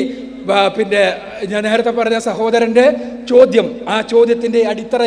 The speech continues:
ഇതാണ്. പെണ്ണുങ്ങളെ നമ്മൾ വേർതിരിക്കുന്നു. അതേ, പെണ്ണും പുരുഷനും ഒന്നാണ് എന്ന് പറഞ്ഞ് പഠിപ്പിച്ചത് പെണ്ണിനെ മോചിപ്പിക്കാനല്ല, മറിച്ച് പെണ്ണിനെ ചൂഷണം ചെയ്യാനാണ്. ഇപ്പോഴും നിങ്ങൾക്കറിയില്ലേ,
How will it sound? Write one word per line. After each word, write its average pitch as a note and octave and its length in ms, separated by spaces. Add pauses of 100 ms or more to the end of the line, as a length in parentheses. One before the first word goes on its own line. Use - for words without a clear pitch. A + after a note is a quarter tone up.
(100)
ഇതാണ്. G#3 280 (320)
പെണ്ണുങ്ങളെ A#3+ 580 (340)
നമ്മൾ A3+ 280
വേർതിരിക്കുന്നു. G#3 560 (160)
അതേ, A3+ 200 (480)
പെണ്ണും A#3+ 380 (120)
പുരുഷനും A#3 480 (180)
ഒന്നാണ് A#3+ 500 (180)
എന്ന് A#3+ 160 (120)
പറഞ്ഞ് B3 420
പഠിപ്പിച്ചത് B3+ 580 (500)
പെണ്ണിനെ C#4 500 (340)
മോചിപ്പിക്കാനല്ല, A#3 880 (380)
മറിച്ച് A#3 260 (140)
പെണ്ണിനെ A3+ 380
ചൂഷണം A3 380
ചെയ്യാനാണ്. D#3+ 340 (680)
ഇപ്പോഴും G#3+ 280
നിങ്ങൾക്കറിയില്ലേ, A3 640